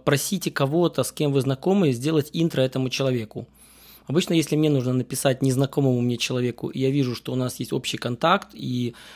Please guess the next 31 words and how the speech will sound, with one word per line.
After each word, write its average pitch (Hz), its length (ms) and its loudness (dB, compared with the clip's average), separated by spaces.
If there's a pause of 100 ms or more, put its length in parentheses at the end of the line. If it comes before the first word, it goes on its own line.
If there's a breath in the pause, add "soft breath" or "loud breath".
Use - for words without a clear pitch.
(180 loud breath)
э, 117 400 -2
я 127 100 0
хочу 139 300 -4
быть 131 200 -2
услышанным, 170 640 -2 (260 loud breath)
я 202 140 2
прошу, 170 300 0
например, 123 420 0
если 131 220 -2
я 131 60 2
хочу - 240 -6
написать 117 260 -4
Марии, 202 420 2 (240 loud breath)
я 139 100 2
прошу 139 280 -2
Сергея 139 420 2
сказать: 123 240 -6
«Серег, 143 300 2
сделай 156 340 2
мне 147 240 4
интро». 135 520 0 (280)
Интро 208 280 0
делается 156 400 2
очень 135 240 -2
просто. 131 360 -2
Вы 135 100 -4
создаете 135 440 -2
групповой 123 380 -2
чат, 208 340 0 (480 loud breath)
э, 131 140 -2
где 127 480 2